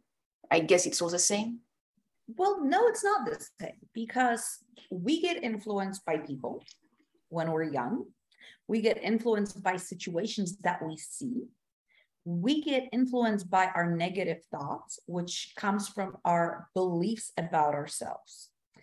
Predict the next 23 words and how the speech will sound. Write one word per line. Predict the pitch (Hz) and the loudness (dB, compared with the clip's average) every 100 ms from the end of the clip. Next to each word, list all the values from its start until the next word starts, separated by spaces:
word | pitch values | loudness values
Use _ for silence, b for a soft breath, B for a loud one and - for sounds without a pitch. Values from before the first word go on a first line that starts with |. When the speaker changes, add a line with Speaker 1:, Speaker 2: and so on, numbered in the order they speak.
| B B - | B B 4
Speaker 2:
I | 233 | 6
was | 247 - | 6 2
coaching | - 339 339 294 254 | 0 2 2 -2 -2
a | 190 | -4
girl | 175 165 147 143 151 | 2 2 2 -4 -8
a | - - | -14 -6
few | 214 220 214 | -2 0 0
days | 196 175 175 | 0 0 -4
ago, | - 69 - - _ _ _ _ _ _ - | -4 -4 -6 -12 _ _ _ _ _ _ 2
and | 202 190 180 175 170 170 170 175 | 4 6 6 4 2 0 -2 -2
she | - - - 311 - | -4 -2 2 2 4
is | 214 | 2
going | - 220 240 208 | 4 6 6 4
like | 185 175 170 | 0 -4 -10
a | 170 - | -14 -12
powerhouse, | - 190 165 - - - - - | -4 2 2 2 -2 -10 -14 -8
but | 185 | -6
she | - 381 | 0 0
has | - 254 | 0 0
a | 233 | -2
problem | - 226 233 220 208 180 | 2 4 6 4 0 0
with | 175 185 185 _ _ _ | 2 0 -2 _ _ _
financial | - 196 180 175 175 - 170 170 170 170 | 0 2 2 2 0 -2 0 2 0 -4